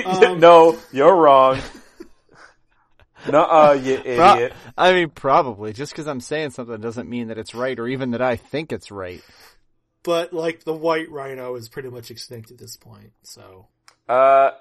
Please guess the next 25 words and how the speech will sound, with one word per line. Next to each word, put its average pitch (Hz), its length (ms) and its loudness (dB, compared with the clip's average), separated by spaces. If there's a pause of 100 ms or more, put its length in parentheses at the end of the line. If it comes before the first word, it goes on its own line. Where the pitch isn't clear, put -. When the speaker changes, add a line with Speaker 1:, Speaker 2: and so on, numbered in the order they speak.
(240)
Speaker 1:
It 156 160 -10
ha-, 139 240 -14
it, 151 300 -14
it's - 160 -20
happening. 113 440 -14
Speaker 3:
Yeah, 90 260 -10 (200)
it 104 120 -10
is. 82 280 -16 (440)
Speaker 2:
Anyway, 120 440 -4
it 156 80 0
was 151 180 -4
a 170 80 -2
rhinoceros 180 760 -4
that 185 140 -10
was 175 140 -10
common 180 480 -10
throughout 170 320 -10
Europe 156 440 -8
and 113 140 -14
Northern 117 340 -12
Asia 104 440 -10
during 104 360 -10
the 95 300 -10 (240)
Pleistocene 117 840 -18 (260)
epoch 101 540 -12